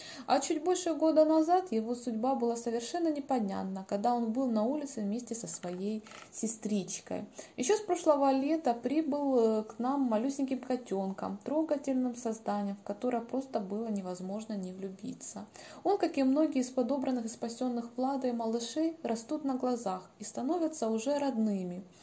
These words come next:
Отпускать в новую жизнь каждого, безусловно, тяжело, но их всех оставить на передержке просто невозможно. Однажды он стал тридцать четвёртым членом семьи,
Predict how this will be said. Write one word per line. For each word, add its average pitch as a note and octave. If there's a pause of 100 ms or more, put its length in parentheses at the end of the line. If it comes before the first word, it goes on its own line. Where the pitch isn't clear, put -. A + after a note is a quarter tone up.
(480)
Отпускать D#4+
в E4+
новую E4+
жизнь F#4
каждого, D#4
безусловно, C4+
тяжело, B3+
но G#3
их E4
всех D#4
оставить C4+
на G#3+
передержке G#3+
просто -
невозможно. G3 (160)
Однажды C4+
он C4+
стал D#4+
тридцать C4
четвёртым D4
членом B3
семьи, G3